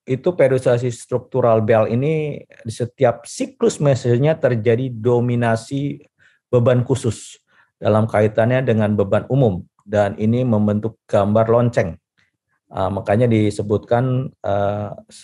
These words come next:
struktural bell gitu ya. Eh, model ini dapat digunakan untuk beberapa olahraga, tapi bersifat individu, yang hampir sama dengan Matt Maeve, ya. Bers-, satu, bersifat individu,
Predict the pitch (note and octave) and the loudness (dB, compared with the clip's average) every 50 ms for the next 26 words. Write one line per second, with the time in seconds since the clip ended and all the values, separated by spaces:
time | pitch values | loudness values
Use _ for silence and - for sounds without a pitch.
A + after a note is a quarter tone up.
0 | _ _ _ - - - A#2 G#2+ - - _ - A#2 A2 A2 G#2 G2+ G#2 G2+ G2+ | _ _ _ -14 -4 -2 -2 -2 -2 -6 _ -4 0 2 4 4 4 2 0 0
1 | G2 G#2+ G2 F2+ G2+ - - - - F#2+ F#2 - F#2 F2+ - _ _ _ _ _ | 0 0 0 0 -2 -8 -10 -12 -14 -14 -14 -12 -12 -14 -14 _ _ _ _ _
2 | _ _ _ _ _ _ _ _ _ _ _ _ _ _ _ _ _ _ _ _ | _ _ _ _ _ _ _ _ _ _ _ _ _ _ _ _ _ _ _ _
3 | _ _ _ _ _ - C3 B2+ C3+ C3+ C3+ C3 B2+ C#3 C#3+ D3 D3 D#3 D3 D3+ | _ _ _ _ _ -2 0 2 4 4 4 4 4 2 2 4 4 4 2 2
4 | D#3 D#3+ F3+ G3 G3 F#3+ - - - _ _ - C3 C3+ B2+ - C#3 C3 C3 B2 | 2 2 0 0 0 -2 -4 -8 -14 _ _ -4 -2 -2 0 2 0 -2 -2 -4
5 | A2 A2+ B2 A#2+ A#2+ A#2+ A#2+ D#3 D3 C3+ A#2 A#2+ - - A2+ G#2+ G#2 A2 A2 G#2+ | -4 0 0 2 2 2 0 0 -2 -2 -4 -4 0 0 0 2 2 2 2 2
6 | - - - B2+ A#2 G#2+ G2+ G#2+ G#2 G2 G2 A2+ B2 C3 B2+ - _ _ - - | 0 0 0 2 2 2 2 0 -2 -4 -2 -4 -4 -4 -6 -10 _ _ -4 -4
7 | A2 B2+ C#3 A#2+ A#2+ A2 - A#2 A2+ B2+ A#2 A#2 A#2 A2+ A2 G#2 - - F#2+ F#2 | 0 0 0 0 0 -2 -2 -2 0 0 0 0 2 0 0 0 -2 -4 -6 -6
8 | B2+ E3 F3 - _ _ _ _ _ _ _ _ _ _ _ _ _ _ - - | -6 -6 -6 -12 _ _ _ _ _ _ _ _ _ _ _ _ _ _ -6 -2
9 | A#2+ A2+ A#2+ A2+ A2+ A2 A#2 A2 - - A2 A2+ A2+ A2 G#2+ A2 G#2+ G#2+ G#2+ G#2+ | -2 0 2 2 2 2 0 0 0 0 2 2 4 2 2 2 2 2 2 0
10 | G#2 G2 F#2+ - _ _ - A2 G#2 G2 G2 G#2+ C3+ D#3 D#3 - - - _ _ | 0 -2 -4 -6 _ _ -4 -2 -2 0 0 0 0 -2 -2 -8 -20 -20 _ _
11 | - A2 G#2+ G#2 C3+ E3+ F3+ - _ _ _ _ _ _ _ _ _ _ _ _ | -6 -2 0 0 0 -2 -8 -10 _ _ _ _ _ _ _ _ _ _ _ _
12 | _ - - - - - - - A#2+ A2+ A2+ D#3+ D3 A#2 A2+ A2 - A#2 G#2 A2+ | _ -4 -4 -4 -4 -10 -4 -2 -2 0 0 0 0 0 0 0 0 0 0 0
13 | A2 - A2+ A2 G#2+ G2 G#2 G2+ F#2+ A2 B2+ D3 D#3+ | 0 2 2 2 2 2 0 -2 0 0 0 0 0